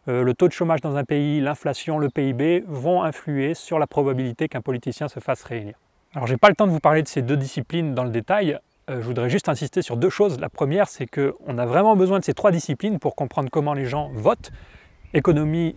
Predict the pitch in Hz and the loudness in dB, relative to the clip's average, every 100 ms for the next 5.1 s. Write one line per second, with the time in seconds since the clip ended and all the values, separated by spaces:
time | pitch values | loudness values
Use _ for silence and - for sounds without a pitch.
0 | - - 151 151 139 131 160 - 139 143 | -4 -2 0 0 0 0 -2 -4 -4 -6
1 | - 123 120 233 151 - - - 143 - | -4 -4 -2 -2 -4 -10 -20 -6 -4 -2
2 | 180 156 151 131 214 - 196 185 170 175 | -2 0 -2 0 0 0 0 2 4 2
3 | 170 - 151 208 180 - 170 165 143 160 | 2 -2 -4 0 0 0 0 0 0 -2
4 | - 160 151 156 143 151 135 123 117 113 | 2 2 2 -2 -2 -2 -2 -2 -2 0
5 | 147 | -2